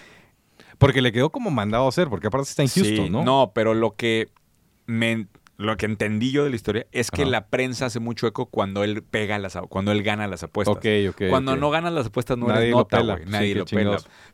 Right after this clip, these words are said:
Speaker 2: Pero cuando ganas una apuesta, imagínate, el güey, el señor que ganó setenta y cinco millones de dólares, entonces sacan la foto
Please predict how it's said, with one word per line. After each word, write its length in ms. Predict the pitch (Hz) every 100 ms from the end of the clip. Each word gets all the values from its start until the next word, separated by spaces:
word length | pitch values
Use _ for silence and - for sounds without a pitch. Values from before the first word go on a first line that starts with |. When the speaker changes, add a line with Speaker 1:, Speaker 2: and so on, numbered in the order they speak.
| -
Speaker 2:
Pero 200 | 127 131
cuando 260 | 123 120 113
ganas 280 | 131 151 147
una 80 | 151
apuesta, 240 | 139 120
imagínate, 240 | 117 123 127
el 100 | 123
güey, 200 | 143 147
el 140 | 127 110
señor 360 | 123 131 156
que 100 | -
ganó 200 | 143 143
setenta 300 | 135 135 123
y 40 | 110
cinco 180 | 120 123
millones 180 | 123 123
de 40 |
dólares, 180 | 127 95
entonces 180 | 110 101
sacan 260 | 120 135
la 80 | 135
foto 420 | 127 139 - 113